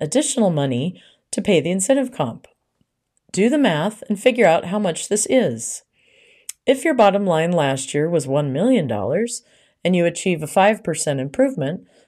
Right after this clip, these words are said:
then you have an additional fifty thousand dollars, some of which you could pay out as an incentive comp. Perhaps you say there will be twenty-five thousand dollars paid out,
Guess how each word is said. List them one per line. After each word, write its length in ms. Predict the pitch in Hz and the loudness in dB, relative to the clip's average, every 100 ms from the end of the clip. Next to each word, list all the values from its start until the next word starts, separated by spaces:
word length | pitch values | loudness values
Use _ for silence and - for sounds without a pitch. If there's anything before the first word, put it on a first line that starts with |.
| _ | _
then 120 | - 285 | 0 2
you 120 | 247 | 2
have 160 | 196 | 2
an 80 | 180 | 0
additional 480 | 170 196 226 202 165 | 0 0 0 0 -2
fifty 360 | - 254 247 170 | 0 -2 -2 -4
thousand 440 | 139 120 117 113 | -2 -4 -6 -6
dollars, 500 | 107 113 180 240 - _ - _ | -6 -6 -6 -8 -14 _ -20 _
some 240 | - 339 349 | -2 0 0
of 100 | 208 | 2
which 280 | 185 185 | 2 0
you 60 | 208 | -4
could 140 | 214 | -4
pay 200 | - 165 | -2 -2
out 180 | 123 143 | -2 -4
as 140 | 170 196 | -4 -4
an 80 | |
incentive 480 | 220 220 277 277 147 | -4 0 0 -2 -4
comp. 320 | - 113 - - _ _ _ _ _ _ - - | -8 -10 -12 -20 _ _ _ _ _ _ -18 -4
Perhaps 480 | 160 139 135 - | -4 -2 -4 -2
you 100 | 233 | -2
say 540 | 233 - 139 135 160 - - _ | -2 0 0 0 -2 -6 -20 _
there 120 | 160 160 | 0 0
will 80 | |
be 160 | 151 156 | 0 -4
twenty-five 580 | - 151 180 208 170 175 | -6 -4 -4 0 -2 0
thousand 380 | 165 147 - 147 | 0 0 0 -6
dollars 360 | 143 147 139 | -4 -4 -6
paid 300 | - 151 147 | -4 -2 0
out, 380 | 165 214 196 | 0 0 -2